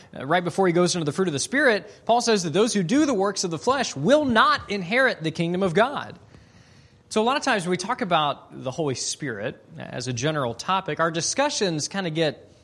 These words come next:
theoretical. They get kinda heady, kinda academic, and talk about the nature of the Spirit and that sort of thing. But what Paul tells us here is that if we are not filled with the Spirit, we will reap corruption. We will not inherit the kingdom of God.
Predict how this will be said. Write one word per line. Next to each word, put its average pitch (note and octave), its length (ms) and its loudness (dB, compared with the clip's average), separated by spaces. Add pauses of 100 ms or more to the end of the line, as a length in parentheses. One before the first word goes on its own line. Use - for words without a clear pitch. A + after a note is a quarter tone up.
(100)
theoretical. D#3 720 -2 (400)
They C#3 100 -12
get D#3 180 -10
kinda D#3 220 -2
heady, A#2+ 500 -4
kinda F3+ 220 -8
academic, C3+ 640 -2 (100)
and A2+ 160 -18
talk C3 160 -8
about A#2 140 -8
the A2+ 60 -12
nature A2 420 -8
of F#2 80 -16
the F#2+ 60 -14
Spirit A#2 340 -8
and G#2 100 -14
that G#2 100 -16
sort - 160 -14
of A#2 60 -20
thing. - 240 -18 (720)
But B2+ 180 -6
what B3 160 2
Paul C4+ 220 -2
tells B3+ 260 0
us D3 140 -2
here F3+ 420 2
is D3+ 120 -2
that F3 120 2
if F3 140 2
we F#3 100 2
are E3 60 2
not G3 300 0
filled G3 320 2
with E3 120 -4
the - 60 -6
Spirit, G#3 600 0 (480)
we B3 100 2
will D4+ 160 4
reap C#4+ 300 0
corruption. F3+ 800 -4 (420)
We A#3+ 120 2
will D4 120 2
not B3+ 240 2
inherit B3+ 340 2
the G3 80 -2
kingdom A#3+ 280 -2
of D#3 120 0
God. G3 440 -2